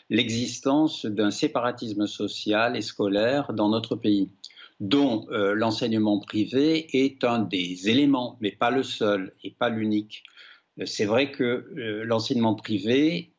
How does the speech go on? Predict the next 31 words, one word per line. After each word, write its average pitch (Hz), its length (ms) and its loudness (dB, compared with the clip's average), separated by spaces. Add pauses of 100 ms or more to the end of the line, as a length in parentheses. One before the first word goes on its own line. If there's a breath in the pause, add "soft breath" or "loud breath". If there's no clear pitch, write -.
dans, 113 300 0
quand 110 260 -2
on 117 80 0
regarde 113 400 2
les 98 460 2 (180)
dix 131 140 -4
pour 131 320 -6
cent 127 400 0
d'établissements 104 1040 0
les 98 180 4
moins 113 280 2
favorisés 107 680 0
du 113 140 -6
point 101 160 0
de 98 80 4
vue 101 100 2
de 98 60 -2
l'indice 95 360 0
de 90 60 -4
position 92 460 -2
sociale, 131 560 0 (560 loud breath)
le, 113 240 2
les, 113 360 -4
euh, 104 540 0
les 113 260 0
établissements 110 440 2
privés 120 240 0
représentent 131 500 -2
quatre 156 220 -4
pour - 200 -6
cent - 460 -2